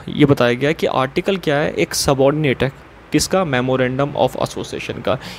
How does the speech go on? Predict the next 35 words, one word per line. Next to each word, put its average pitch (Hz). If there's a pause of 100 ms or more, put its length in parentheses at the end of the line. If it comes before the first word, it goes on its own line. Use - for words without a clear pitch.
(120)
यानी 143
कि 196
जो 190
articles 156
होते 127
हैं, 131
company 139
के 175
document 165
होते 135
हैं 117
आर्टिकल्स, - (380)
वो 190 (340)
कंपनी 165
के 196
Memorandum 156
of 139
Association 135
जो 135
फंडामेंटल 165
डॉक्यूमेंट 135
होते 113
हैं, 120
हमने 131
प्रीवियस 139
वीडियो 143
में 147
पढ़ा 139
था 107 (360)
कि 160
वो 170
फंडामेंटल 156
डॉक्यूमेंट 139
होते 139
हैं 156